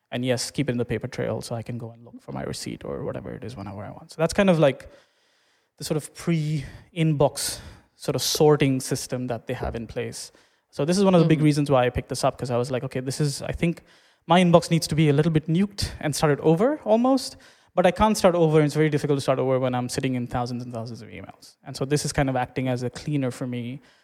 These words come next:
Speaker 1: because it's making me take that decision once. And by the way, I mean, you
Speaker 2: Right.
Speaker 1: can always change it, right? So you can dump something in the feed and realize, "No, you want it in your inbox," or whatever, and that's fine. Uh, you can
Speaker 2: Mm.
Speaker 1: always go and can update something later.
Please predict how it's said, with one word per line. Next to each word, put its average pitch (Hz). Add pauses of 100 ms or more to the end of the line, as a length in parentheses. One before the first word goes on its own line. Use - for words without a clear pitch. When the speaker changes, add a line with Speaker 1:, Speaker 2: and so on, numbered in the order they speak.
(140)
Speaker 1:
because 156
it's 156
making 185
me 170
take 160
that 151
decision 143
once. 151 (340)
And 285
by 262
the 226
way, 185
I -
mean, 143
you 135
Speaker 2:
Right. -
Speaker 1:
can 160
always 175
change 147
it, 123
right? 123
So -
you 131
can 135
dump 139
something 135
in 131
the 127
feed 131
and 127
realize, 131
"No, 135
you 127
want 127
it 117
in 117
your 107
inbox," 113
or 131
whatever, 110
and 120 (120)
that's -
fine. 131 (500)
Uh, 123
you 131
can 147
Speaker 2:
Mm. 135
Speaker 1:
always 127
go 139
and 123
can 135
update 123
something 120
later. 120